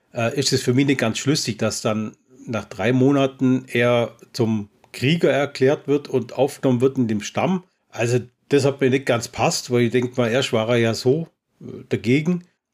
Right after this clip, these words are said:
Und nach nur drei Monaten wird er in den Stamm aufgenommen als Krieger.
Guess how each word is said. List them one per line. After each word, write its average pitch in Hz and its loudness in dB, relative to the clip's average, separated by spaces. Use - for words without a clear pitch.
Und 131 0
nach 117 -2
nur 170 2
drei 135 0
Monaten 147 0
wird 131 0
er 120 2
in 127 -4
den 110 -2
Stamm 123 -2
aufgenommen 135 0
als 104 -4
Krieger. 151 -2